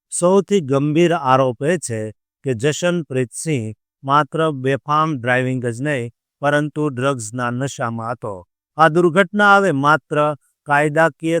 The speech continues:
કેસ નથી રહી, પરંતુ તે ટ્રમ્પના પ્રશાસનના ઇમિગ્રેશન નીતિઓ પર સીધો હુમલો બની ગઈ છે. કેલિફોર્નિયામાં થયેલા અકસ્માતમાં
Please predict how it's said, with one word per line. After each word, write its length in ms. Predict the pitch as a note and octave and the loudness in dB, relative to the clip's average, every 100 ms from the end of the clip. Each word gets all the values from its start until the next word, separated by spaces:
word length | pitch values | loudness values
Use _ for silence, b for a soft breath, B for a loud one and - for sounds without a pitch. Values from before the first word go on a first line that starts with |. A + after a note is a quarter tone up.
| - | -4
કેસ 260 | C3 B2 A#2 - | -6 -4 -6 -8
નથી 300 | C#3+ D#3+ C#3+ | -8 -4 -4
રહી, 280 | B2 A2+ A2+ _ _ _ _ - | -2 -4 -10 _ _ _ _ -2
પરંતુ 460 | D3 D#3 D#3+ E3 E3 - | 0 0 -2 -2 -4 -2
તે 140 | E3+ E3+ F3+ | 2 2 2
ટ્રમ્પના 760 | F3 - C#3 D#3 D#3+ D3 D3+ D3+ | -4 -6 0 0 -2 0 2 2
પ્રશાસનના 920 | - C3 A#2+ C#3 B2+ C#3 C3+ C3+ C#3 D#3 | 0 -6 -2 -2 -2 -4 -4 -2 -4 -4
ઇમિગ્રેશન 720 | D3 E3+ C#3+ D3 C#3+ D3+ D3 | -4 -4 -2 0 -2 -4 -6
નીતિઓ 420 | C3 B2+ C3 C3 B2+ | -6 -6 -4 -4 -2
પર 240 | C#3 C3+ | -2 -4
સીધો 400 | A#2+ F3 D#3+ E3+ E3 | -4 -8 -2 2 2
હુમલો 280 | C3+ B2+ A#2+ | 0 -2 -4
બની 240 | A#2 A2+ | -4 -6
ગઈ 160 | G#2+ A2 | -6 -8
છે. 200 | - A2 F2+ _ _ _ - | -8 -12 -12 _ _ _ 0
કેલિફોર્નિયામાં 840 | D#3+ F3 D3+ F3+ F#3 F#3+ F#3+ G3 | 2 2 0 0 2 2 2 0
થયેલા 460 | F#3 C3+ C3+ C3 B2 | 0 0 2 2 2
અકસ્માતમાં 880 | A#2 - C#3+ - D3 D3 D#3 D3+ D#3 | 0 -4 -8 -4 -2 -2 -4 -4 -4